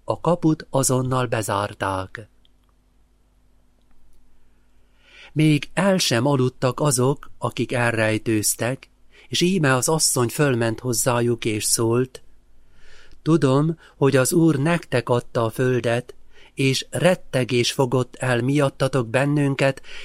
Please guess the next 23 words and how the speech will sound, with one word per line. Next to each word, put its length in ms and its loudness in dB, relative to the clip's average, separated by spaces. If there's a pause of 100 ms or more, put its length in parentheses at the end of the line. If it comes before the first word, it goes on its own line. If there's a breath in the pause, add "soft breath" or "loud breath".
és 200 -8
elcsüggett 800 0
a 60 2
föld 440 0
minden 480 2
lakója 540 2
közeledéstekre. 1300 -2 (1040)
Hallottuk 680 0
ugyanis, 540 0 (320 loud breath)
hogy 160 2
az 160 2
Úr 260 4
kiszárította 960 0
a 80 0
vörös 400 -2
tenger 480 -2
vizét, 480 0 (240 loud breath)
hogy 160 -6
átmehessetek 1000 -2
rajta, 480 0 (300 loud breath)
amikor 420 2
kijöttetek 680 0
Egyiptomból. 1000 -2